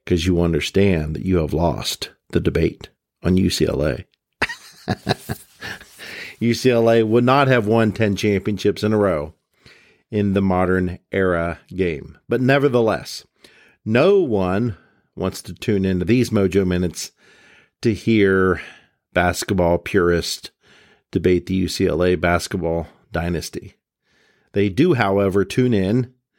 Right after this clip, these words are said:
to this podcast and the Mojo Minutes to figure out how to get better. And one man that was extremely good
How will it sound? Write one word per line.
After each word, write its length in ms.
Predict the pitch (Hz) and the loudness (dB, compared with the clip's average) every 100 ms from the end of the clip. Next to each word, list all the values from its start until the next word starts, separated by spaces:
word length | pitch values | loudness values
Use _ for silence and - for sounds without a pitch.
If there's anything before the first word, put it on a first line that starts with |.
| _ _ _ _ _ | _ _ _ _ _
to 100 | - | -6
this 220 | 87 104 - | 0 -2 0
podcast 880 | 107 101 - 104 101 120 - - - - | 0 0 0 0 2 2 -2 -12 -20 -10
and 240 | 113 110 107 | -4 0 2
the 60 | |
Mojo 340 | 98 95 87 92 | 2 2 2 2
Minutes 300 | 110 120 - | 2 0 0
to 100 | 104 | -2
figure 240 | 131 110 | 0 2
out 160 | 101 95 | 2 0
how 200 | - 117 | 0 0
to 100 | 110 | 0
get 300 | 107 - 85 | -2 -4 -2
better. 400 | 92 69 - _ _ _ _ _ _ _ _ _ - | -2 -2 -10 _ _ _ _ _ _ _ _ _ -10
And 160 | 90 | -4
one 260 | 87 110 110 | 0 2 2
man 360 | 104 98 98 95 | 2 2 2 0
that 180 | 90 | -2
was 160 | 92 85 | -6 -6
extremely 720 | 85 - - 113 117 107 98 | -6 -8 -4 0 0 2 0
good 600 | 87 87 117 110 92 90 | -4 0 2 4 2 -2